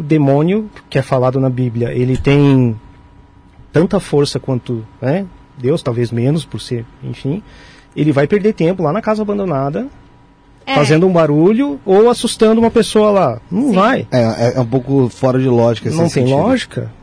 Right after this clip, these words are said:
Speaker 1: Não tem lógica, é,
Speaker 3: Não, não tem
Speaker 1: intuitiva
Speaker 3: lógica.
Speaker 1: e não tem lógica física,
Speaker 2: Essa
Speaker 1: gente.
Speaker 2: questão
Speaker 3: Espiritual,
Speaker 1: Que é
Speaker 3: nenhuma.
Speaker 1: uma energia tão grande e que controla tantas outras energias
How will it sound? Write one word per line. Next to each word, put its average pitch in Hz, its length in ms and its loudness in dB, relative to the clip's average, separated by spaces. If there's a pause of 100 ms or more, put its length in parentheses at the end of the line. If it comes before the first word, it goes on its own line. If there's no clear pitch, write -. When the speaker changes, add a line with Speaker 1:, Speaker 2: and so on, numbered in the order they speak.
Speaker 1:
Não 143 140 -2
tem 143 180 2
lógica, 151 920 0
é, 123 720 0 (1700)
Speaker 3:
Não, 175 60 4
não - 60 4
tem 208 100 6
Speaker 1:
intuitiva 247 520 6
Speaker 3:
lógica. 269 180 2
Speaker 1:
e 240 40 4
não 240 180 4
tem 214 220 2
lógica 208 380 0
física, 262 340 2
Speaker 2:
Essa - 160 0
Speaker 1:
gente. 127 120 4
Speaker 2:
questão 233 140 4
Speaker 3:
Espiritual, 226 380 2
Speaker 1:
Que 170 40 0
é 170 60 2
Speaker 3:
nenhuma. 175 240 4
Speaker 1:
uma 214 100 4
energia 196 460 4
tão 226 240 2
grande 147 580 2 (880)
e 147 60 0
que - 140 -10
controla 175 520 0 (120)
tantas 208 440 0
outras 165 360 0
energias 139 760 0